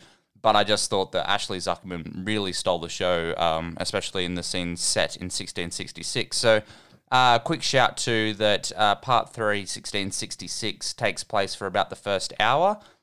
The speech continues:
Then we get nineteen ninety-four part two, uh, for the remainder of the film, which they didn't tell us. Uh, but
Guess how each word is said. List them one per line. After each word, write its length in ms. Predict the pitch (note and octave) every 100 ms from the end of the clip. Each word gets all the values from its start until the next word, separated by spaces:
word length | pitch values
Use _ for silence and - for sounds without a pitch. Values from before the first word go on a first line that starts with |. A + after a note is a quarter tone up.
| _
Then 180 | B2 B2
we 80 | A#2+
get 180 | A2 F#2+
nineteen 380 | G#2+ G#2 - G2+
ninety-four 520 | F#2+ F2+ - F#2+ F2+
part 380 | - F2+ - -
two, 440 | - G#2 E2+ E2+ - _
uh, 160 | - F#2
for 120 | F2+
the 100 | -
remainder 400 | F#2+ F#2 F#2 F#2
of 120 | F2+ -
the 60 |
film, 300 | - G2+ F2
which 160 | E2 -
they 120 | F#2+
didn't 240 | F2 E2
tell 240 | - F2+ G#2
us. 200 | D#3 - - _ _
Uh, 180 | F#2 F#2
but 240 | F#2+ F#2+